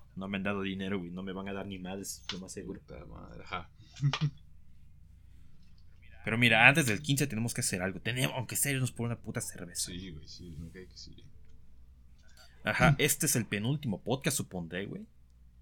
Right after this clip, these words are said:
Speaker 2: Estando en
Speaker 1: Que
Speaker 2: Puebla.
Speaker 1: que grabar estando en Puebla. De aquí, eh, no sé, a lo mejor y me, nos damos unas vacaciones de un mes en lo que, pues, me establezco allá, ¿no? Porque
Speaker 2: Simón.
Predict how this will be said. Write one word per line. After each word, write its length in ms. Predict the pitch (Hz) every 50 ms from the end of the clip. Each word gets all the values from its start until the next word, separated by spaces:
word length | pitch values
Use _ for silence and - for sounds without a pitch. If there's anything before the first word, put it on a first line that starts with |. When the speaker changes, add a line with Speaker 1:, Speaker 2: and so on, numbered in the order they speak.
| - - - - - - - - - -
Speaker 2:
Estando 300 | - - - 104 101 98
en 80 | 95 95 92
Speaker 1:
Que 80 | 92
Speaker 2:
Puebla. 320 | 90 90 85 - - - - - - - - - - - - - - - - - - - - - - - - - - - - - - -
Speaker 1:
que 140 | - 107 101
grabar 360 | 92 101 98 98 98 101 107
estando 320 | 117 - - 110 113 110 104
en 120 | 95 90
Puebla. 460 | - - 85 85 78 - 67 - - - - -
De 160 | - - 101
aquí, 640 | 92 - - - 113 120 127 127 127 127 120 117 110
eh, 340 | 101 98 95 95 92 95 92 92 92 92 95 95 - - - - - - - - - - - - - - - - - - - -
no 160 | - 110 113
sé, 320 | - - 123 117 110 110 107
a 60 | 107
lo 80 | 104
mejor 280 | 101 98 - - 120 123
y 80 | 127 127
me, 220 | 117 107 104 95
nos 200 | 95 104 98 -
damos 280 | 113 117 127 127 - -
unas 160 | 117 120 113
vacaciones 460 | 120 107 - 98 - - 113 113 107
de 80 | 110 107
un 120 | 107 101
mes 260 | 95 92 104 113 - 151
en 80 | 120
lo 100 | 104 92 -
que, 320 | 98 92 85 85 85 - - - - - - - - - - -
pues, 140 | - 117 113
me 60 | 120
establezco 460 | 113 - - 110 107 117 123 - - 127
allá, 160 | 117 113 107
¿no? 180 | 98 98 127
Porque 280 | - 92 92 - - -
Speaker 2:
Simón. 320 | - 101 101 98 98 92